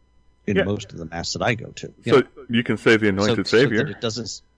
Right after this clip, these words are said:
Speaker 1: well, that's true. Okay, in which case, you know, it's not, it doesn't sound like the epithet you were avoiding tr-, trying to say, which I appreci-, you know, everyone appreciates, of course.
Speaker 2: Yeah, but, uh, and, and again,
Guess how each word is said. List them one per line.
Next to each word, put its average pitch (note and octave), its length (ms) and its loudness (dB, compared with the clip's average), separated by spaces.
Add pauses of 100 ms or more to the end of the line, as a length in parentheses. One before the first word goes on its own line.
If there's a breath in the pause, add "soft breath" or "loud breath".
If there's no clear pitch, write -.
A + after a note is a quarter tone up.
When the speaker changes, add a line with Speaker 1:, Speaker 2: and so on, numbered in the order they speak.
(480)
Speaker 1:
well, G#2 160 -6
that's F2+ 120 -10
true. - 260 -6 (200)
Okay, G2+ 220 -10
in F#2 80 -10
which G#2+ 180 -8
case, F#2+ 320 -6
you A#2+ 120 -4
know, D#2 140 -12 (380)
it's - 180 -6
not, A#2+ 200 -2 (300 soft breath)
it C3 120 -4
doesn't D3+ 240 -2
sound C3 200 -6
like A2+ 140 -10
the G#2+ 140 -10
epithet G#2+ 420 -8
you G#2 100 -12
were G2+ 140 -8
avoiding F#2 440 -8
tr-, - 180 -20
trying D#2+ 280 -6
to - 60 -14
say, E2+ 260 -4
which D2 180 -10
I D#2 100 -6
appreci-, - 260 -16
you A2 140 -8
know, - 100 -16 (140)
everyone D#2 320 -12
appreciates, - 480 -16
of - 100 -20
course. - 260 -18 (200)
Speaker 2:
Yeah, D3 100 -4 (180)
but, C3 200 2
uh, B2 60 -10 (140)
and, B2+ 260 -2 (120)
and A2+ 100 -4
again, G#2+ 300 2